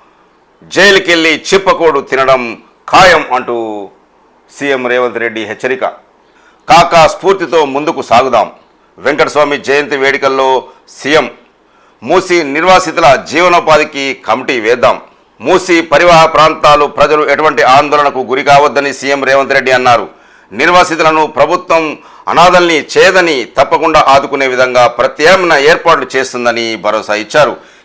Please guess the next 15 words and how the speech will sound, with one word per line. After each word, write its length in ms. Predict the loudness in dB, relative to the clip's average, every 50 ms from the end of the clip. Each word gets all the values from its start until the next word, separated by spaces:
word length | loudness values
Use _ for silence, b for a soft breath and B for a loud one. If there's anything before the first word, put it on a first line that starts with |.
| b
ఎవరైనా 500 | -2 2 4 4 4 4 4 4 4 4
రెచ్చగొడితే 640 | 4 4 2 2 0 0 2 2 0 2 2 2 2
వారి 240 | 4 4 2 2 2
మాటలు 340 | 2 2 2 2 2 0 0
నమ్మవద్దని 640 | 0 0 0 2 2 2 2 2 0 -2 -2 -4 -6
సూచించారు. 560 | -8 -10 -10 -10 -4 0 2 2 2 0 B B B B B B -4
వారి 340 | 0 2 4 4 4 2 0
ఫామ్ 320 | 0 2 4 4 4 4
హౌస్లను 300 | 2 2 2 2 2 2
కాపాడుకునేందుకే 1160 | 2 2 2 4 4 4 2 2 0 -2 -2 -2 -4 -4 -4 -4 -2 0 0 0 0 0 B B B B B B _ 0
పేదలకు 720 | 0 2 2 2 0 0 0 -2 -4 -4 -4 -4 -6 B B B B -2
రక్షగా 480 | -2 -2 0 0 -2 0 0 0 0
నిలుస్తున్నారని 920 | 0 -2 -4 -6 -4 -4 -2 0 2 2 2 0 -2 -4 -6 -6 -6 -8 -12 -16 _ _ _ _ _ _ -20 -12
సీఎం 280 | -8 -6 -6 -6 -6 -6 -6
మండిపడ్డారు. 600 | -6 -6 -4 -4 -2 0 2 2 2 2 0